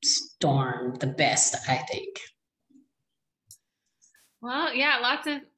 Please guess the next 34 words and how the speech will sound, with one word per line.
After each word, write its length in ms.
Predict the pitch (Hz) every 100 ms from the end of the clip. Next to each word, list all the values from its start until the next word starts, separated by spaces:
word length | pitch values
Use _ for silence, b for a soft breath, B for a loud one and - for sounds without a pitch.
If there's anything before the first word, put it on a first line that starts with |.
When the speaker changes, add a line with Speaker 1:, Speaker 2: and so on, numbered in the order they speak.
| -
Speaker 2:
lots 340 | 226 269 277
of 140 | 294 262
uncertainty 680 | 254 262 262 220 254 226
at 140 | 208 202
this 220 | 233 -
point, 320 | - 226 214 -
but, 180 | 240 -
um, 360 | 233 233 226 -
I 60 | 247
think 200 | 285 277
this 180 | 262
is 180 | 269 233 - -
very 280 | 226 262 254
helpful, 720 | 262 262 226 - 233 151 226 -
um, 680 | 220 220 214 214 208 202 208 - 220
to 80 | 262
give 220 | 240 208
at 60 | 185
least 240 | 233 -
some, 300 | 240 220 202
some 200 | - 262
general 380 | 254 285 269 262
guidelines 600 | 226 214 214 214 208 220
to 80 | -
people 360 | 220 226 - -
or 160 | - 220
some 200 | 208 214
general 300 | 233 226 220
things 240 | 214 214
to 100 | 214
keep 280 | - 220 214
in 100 | 208
mind. 500 | 214 214 214 220 214 -
Um, 460 | 202 - 160 -